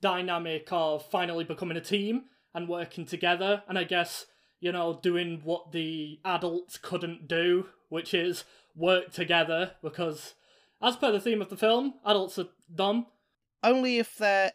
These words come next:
Speaker 2: able-bodied and there's nothing wrong with them.
Speaker 1: Yeah.
Speaker 2: Rodriguez seems to be intentionally placing people in a situation where, I guess,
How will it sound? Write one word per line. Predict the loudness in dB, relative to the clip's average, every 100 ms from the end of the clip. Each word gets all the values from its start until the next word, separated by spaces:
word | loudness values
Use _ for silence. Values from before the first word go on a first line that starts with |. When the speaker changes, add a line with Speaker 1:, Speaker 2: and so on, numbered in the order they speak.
| 2
Speaker 2:
able-bodied | 2 0 2 4 4 0 -2
and | -4
there's | -2
nothing | -4 -6 -6
wrong | -6 -6
with | -8
them. | -10 -12 -18 _ -8
Speaker 1:
Yeah. | -2 -2 -4 -12 _ _ _ -2
Speaker 2:
Rodriguez | 0 0 0 0 -2
seems | -2 -4 -4 -8
to | -6 -2 -2
be | -2 -2 -2
intentionally | -4 -2 -2 -2 -4 -4 -2 -4 -4 _ _ _ _
placing | -2 0 0 -2 -4 -6
people | -8 -6 -4 -2
in | -2 -2
a |
situation | -2 -6 -6 -4 -2 0 0 0 0
where, | 2 4 4
I | 4
guess, | 2 0